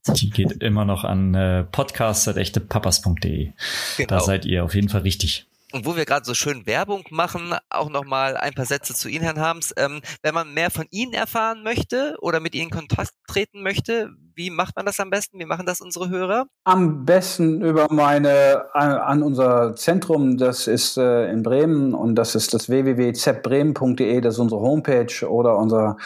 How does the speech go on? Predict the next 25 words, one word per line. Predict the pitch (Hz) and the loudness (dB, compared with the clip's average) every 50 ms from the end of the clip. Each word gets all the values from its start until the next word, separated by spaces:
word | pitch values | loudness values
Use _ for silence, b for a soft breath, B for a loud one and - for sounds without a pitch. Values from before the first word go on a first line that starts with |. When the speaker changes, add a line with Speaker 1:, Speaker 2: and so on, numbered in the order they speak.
| B B B B B _ | B B B B B _
Speaker 3:
europäisches, | - 120 113 117 113 - 139 127 123 120 - 127 117 117 - - - | -2 0 0 0 0 2 2 2 2 2 0 0 0 0 -2 -2 0
äh, | 123 113 110 107 107 107 104 101 98 110 | 2 2 4 2 2 2 0 -2 -2 0
Netzwerk | 117 120 131 127 - - 131 123 120 120 | 2 2 2 0 2 2 2 2 2 2
für | - - 120 | 0 0 2
emotionelle | 104 113 123 123 113 - 127 120 113 110 | 4 4 2 2 2 0 0 2 4 4
Erste | 101 107 - - 120 117 | 2 2 2 0 2 2
Hilfe. | 123 139 139 131 135 110 | 2 2 2 2 2 2
Da | 104 107 107 104 92 78 95 - _ - _ | 2 4 2 2 2 -2 -4 -8 _ -10 _
kann | - 110 | 0 2
man | 113 110 | 4 4
auch | 98 85 - | 4 2 2
Berater | - 104 104 104 110 110 - 113 | 2 2 4 2 2 2 2 2
und | 107 107 104 | 2 2 2
Therapeuten | 107 117 101 101 98 - 123 123 127 123 113 | 2 2 0 0 0 2 2 4 4 4 2
finden. | 107 - 113 110 107 104 | 0 2 2 4 4 4
Das | 98 95 - 107 | 2 2 0 -2
ist | 104 - - - B B B B B B B B B _ - - - - | -2 -4 -6 -8 B B B B B B B B B _ -4 -4 -2 -2
w | 113 113 120 117 113 | 0 0 2 2 2
w | 113 107 | 2 2
w | 113 117 117 107 85 | 2 2 2 2 4
emotionelle | 117 123 123 117 - - 127 127 120 123 120 | 4 4 2 2 2 2 2 2 4 4 2
erste | 113 107 107 113 113 - - 113 | 2 4 2 2 2 0 0 0
hilfe | 107 113 127 127 127 127 113 | 4 4 4 4 4 0 -2
punkt | - - 117 110 107 107 | 0 2 2 2 2 2
org. | 101 - 101 101 90 90 87 - - | 0 2 2 2 2 0 -2 -4 -12